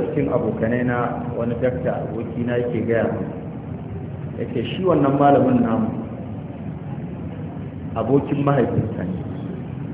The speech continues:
Ya taɓa tambayar, "Ina malam?" Aka ce, "Ai, ya tafi gona." Ya ce, "A'a,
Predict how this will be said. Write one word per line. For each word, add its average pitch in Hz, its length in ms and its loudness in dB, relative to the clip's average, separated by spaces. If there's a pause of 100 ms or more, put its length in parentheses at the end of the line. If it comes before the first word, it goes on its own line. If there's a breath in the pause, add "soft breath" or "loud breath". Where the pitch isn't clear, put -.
(120)
Ya 143 180 6
taɓa 147 300 4
tambayar, 131 340 4 (140)
"Ina 135 320 2
malam?" 139 340 6
Aka - 240 -4 (100)
ce, 117 120 0
"Ai, 117 180 0
ya 120 140 4
tafi - 240 -4 (100)
gona." 104 220 -2
Ya - 180 -6
ce, 123 140 -4
"A'a, - 260 -6